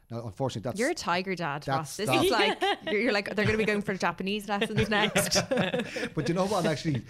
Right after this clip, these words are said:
Speaker 1: there's kind of method to the madness in a bit because, one, it helps knacker them out.
Speaker 2: Yeah.
Speaker 1: Two, that time, now that I've got the injury,
Speaker 2: Yeah.
Speaker 1: I get to work.
Speaker 2: Okay.
Speaker 1: I get that three hour, have
Speaker 2: Yeah.
Speaker 1: a cup of coffee by
Speaker 2: Yeah.
Speaker 1: myself.
Speaker 2: Yeah.
Speaker 1: Now, they're, they're in and out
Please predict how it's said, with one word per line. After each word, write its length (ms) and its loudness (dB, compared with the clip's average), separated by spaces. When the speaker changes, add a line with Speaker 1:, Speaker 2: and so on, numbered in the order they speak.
Speaker 1:
there's 100 -10
kind 140 2
of 60 2
method 320 -2
to 80 -10
the 60 -4
madness 340 0
in 80 -4
a 20 0
bit 240 0
because, 360 -4
one, 260 0
it 80 -2
helps 200 0
knacker 280 -2
them 120 -2
out. 220 -2
Speaker 2:
Yeah. 340 0
Speaker 1:
Two, 240 2
that 220 0
time, 440 -4
now 140 0
that 100 -2
I've 80 -10
got 180 -4
the 140 0
injury, 460 2
Speaker 2:
Yeah. 300 -2
Speaker 1:
I 100 -2
get 200 -2
to 60 -4
work. 280 -4
Speaker 2:
Okay. 420 -2
Speaker 1:
I 60 0
get 180 -2
that 180 -4
three 200 0
hour, 160 0
have 80 0
Speaker 2:
Yeah. 120 0
Speaker 1:
a 40 -2
cup 100 -2
of 60 -12
coffee 320 -4
by 120 -6
Speaker 2:
Yeah. 100 -2
Speaker 1:
myself. 360 -2
Speaker 2:
Yeah. 300 -8
Speaker 1:
Now, 100 -2
they're, 280 -4
they're 240 0
in 100 2
and 100 0
out 260 -4